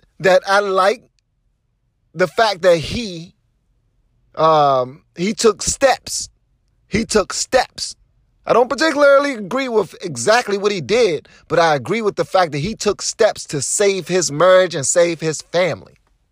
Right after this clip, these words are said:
Right? Right. So, I posted this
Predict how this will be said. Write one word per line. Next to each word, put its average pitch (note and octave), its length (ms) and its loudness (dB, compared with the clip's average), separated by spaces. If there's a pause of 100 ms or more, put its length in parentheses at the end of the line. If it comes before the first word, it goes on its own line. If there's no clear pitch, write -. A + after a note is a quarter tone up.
Right? A3 320 0 (1500)
Right. F3+ 260 0 (500)
So, B3+ 360 2 (640)
I E3+ 140 2
posted B3 480 2
this G3+ 300 4